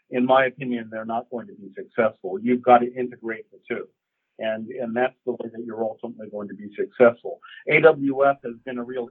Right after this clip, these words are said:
innovator in that particular field. Um, one example is Savigno Silverback Lodge, uh, a very, very high-end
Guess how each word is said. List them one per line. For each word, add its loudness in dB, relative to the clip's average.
innovator -12
in -18
that -8
particular -14
field. -6
Um, 0
one 0
example -4
is -10
Savigno -4
Silverback -6
Lodge, 0
uh, -10
a -10
very, -2
very -10
high-end -12